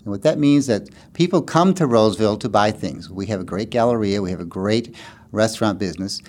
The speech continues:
Um, so that means we have more sales tax per capita than most cities. So if our sales tax goes down,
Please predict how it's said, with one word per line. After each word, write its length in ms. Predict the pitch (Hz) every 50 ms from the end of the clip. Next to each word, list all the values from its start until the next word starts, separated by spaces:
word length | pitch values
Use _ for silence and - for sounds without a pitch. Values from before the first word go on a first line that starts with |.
| - - - - - - - -
Um, 240 | - - 95 95 95
so 220 | - - 127 120
that 140 | 120 131 143
means 160 | 139 127 104
we 140 | 113 151 165
have 240 | 160 165 156 131 120
more 180 | 127 127 127
sales 420 | 123 - - 143 135 139 139 139 -
tax 320 | - 143 123 110 113 -
per 160 | - - 123
capita 380 | 110 - 120 107 92 - 110 107
than 140 | 107 120 127
most 240 | 156 196 190 196 -
cities. 260 | 104 82 - - -
So 300 | - - - - 117 104
if 120 | 101 95
our 160 | 117 123 135
sales 360 | 135 131 - 151 151 156 151 -
tax 340 | - 139 123 113 - -
goes 220 | - 110 98 92 95
down, 500 | - 117 139 - - 113 101 104 101